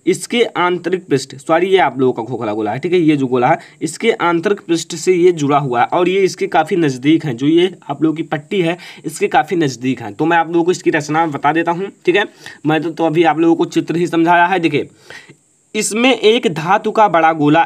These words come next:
एस वन दो अचालक स्तंभों ए, ओ और बी से सधा हुआ है। इसमें मैंने एक धातु का अचालक गोला लिया है, ये जो आप लोगों को रेड कलर का दिख रहा है, ठीक है। तो ये आप लोगों का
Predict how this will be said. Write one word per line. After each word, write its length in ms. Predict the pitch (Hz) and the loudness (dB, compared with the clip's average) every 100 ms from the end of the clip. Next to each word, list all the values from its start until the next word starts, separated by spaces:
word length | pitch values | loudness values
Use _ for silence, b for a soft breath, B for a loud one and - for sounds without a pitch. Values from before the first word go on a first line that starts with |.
| - | 0
एस 180 | 175 170 | -2 0
वन 220 | 185 202 170 | 0 0 -6
दो 220 | 139 139 170 - | -6 -4 -4 -4
अचालक 500 | 147 131 139 170 165 - | -2 0 2 0 -4 -8
स्तंभों 480 | 160 - 160 147 156 160 170 | -8 -6 -4 0 0 0 2
ए, 300 | 185 196 - | 4 2 -2
ओ 120 | 151 | -2
और 140 | 151 139 | -2 -2
बी 200 | 147 165 | -4 -4
से 180 | 170 | -4
सधा 280 | 165 117 - | -4 -6 -10
हुआ 260 | 90 87 85 | -10 -12 -14
है। 100 | 85 b b b b _ _ _ _ _ _ _ _ - | -16 b b b b _ _ _ _ _ _ _ _ -8
इसमें 280 | 135 165 180 | -2 0 2
मैंने 280 | 151 147 | 2 2
एक 100 | 170 | 0
धातु 360 | 143 143 147 160 | -2 0 0 0
का 120 | 175 | 2
अचालक 440 | 135 147 110 117 147 | 2 2 0 0 -2
गोला 260 | 110 107 120 | -2 -2 0
लिया 220 | 160 160 | 2 2
है, 140 | 170 | 0
ये 140 | 135 120 | -2 -2
जो 240 | 139 127 - | -4 -6 -6
आप 180 | 123 123 | -4 -2
लोगों 120 | 151 | -2
को 100 | 156 135 | 0 0
रेड 240 | 139 147 | 0 0
कलर 260 | 139 131 123 | 0 -2 0
का 140 | 151 | -2
दिख 220 | 127 113 | -2 -6
रहा 240 | 107 92 92 | -6 -8 -10
है, 80 | 98 | -6
ठीक 180 | 156 | -4
है। 100 | 202 202 B B B B | -2 -4 B B B B
तो 60 | 151 | 4
ये 140 | 170 | 4
आप 200 | 180 165 | 4 2
लोगों 160 | 160 160 | 2 2
का 240 | 165 185 | 4 2